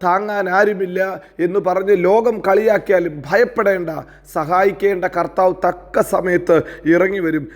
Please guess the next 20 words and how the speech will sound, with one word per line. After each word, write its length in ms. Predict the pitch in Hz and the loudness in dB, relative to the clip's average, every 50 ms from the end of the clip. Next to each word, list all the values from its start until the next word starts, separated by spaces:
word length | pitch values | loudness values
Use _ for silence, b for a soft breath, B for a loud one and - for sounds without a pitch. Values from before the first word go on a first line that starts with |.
| B B | B B
ഒരുപക്ഷേ 440 | 156 175 175 180 190 185 180 196 202 185 170 170 | 2 2 2 2 0 -4 -2 -2 -2 0 0 -2
മനുഷ്യർ 400 | 170 190 202 - - 214 214 185 165 B B B B - | -2 -2 -4 -2 0 2 2 2 0 B B B B -4
നിന്നോട് 340 | 170 185 190 196 190 180 175 - - | -4 -2 0 0 0 0 0 0 0
കളിയാക്കും, 520 | 170 170 170 170 160 156 156 - - 156 143 B B B B 156 | 2 4 4 4 2 2 -2 -4 -8 -10 -10 B B B B -4
നിൻ-, 160 | 170 185 190 180 180 | -4 -2 -2 -4 -4
നിൻ-, 140 | 180 196 196 180 175 | -4 -4 -4 -4 -4
നിന്നെ, 180 | 185 196 220 208 180 185 | -4 -2 -2 -2 -2 -2
നിന്നോട് 280 | 196 208 226 220 196 185 - 165 | 0 2 4 4 2 2 2 2
കോപിക്കും, 460 | 175 190 196 190 190 - - 180 156 147 B B B B - | 2 2 2 0 -2 0 0 -2 -2 -2 B B B B -4
നിൻ-, 200 | 175 190 196 190 175 180 | -2 -2 -2 0 -2 0
നിനക്ക് 280 | 196 226 226 226 220 208 | 0 0 0 0 2 4
വിരോധമായി 540 | 196 180 208 220 233 220 220 196 196 180 180 - - - | 4 6 6 4 4 0 0 0 0 0 0 0 0 0
പലതും 360 | 170 180 202 202 214 208 175 170 | 0 0 2 2 0 0 2 0
പറയും. 260 | 160 165 160 151 131 B B B B - | 0 0 0 0 -2 B B B B 0
യെശയ്യാ 360 | 147 160 156 - 190 196 196 | 0 0 2 2 2 2 2
പ്രവചനത്തിൽ 540 | - 147 170 190 196 208 196 190 - 202 196 175 165 | 2 0 -2 0 0 0 0 0 0 -2 0 2 2
വായിക്കുന്നത് 480 | 170 185 196 165 - 196 196 185 185 175 | 2 2 2 0 -2 -2 0 0 2 4
പോലെ, 240 | 165 165 160 170 180 185 185 B B B B 139 | 4 4 4 4 2 0 -2 B B B B -2
"നിന്നോട് 340 | 160 175 190 208 208 190 196 156 - | -2 2 4 4 4 4 2 0 -2
പോരാടുന്നവരെ 800 | 175 185 196 208 208 208 202 202 202 196 202 202 196 202 202 196 | 2 2 4 4 4 2 0 0 -2 -4 -6 -6 -2 0 2 0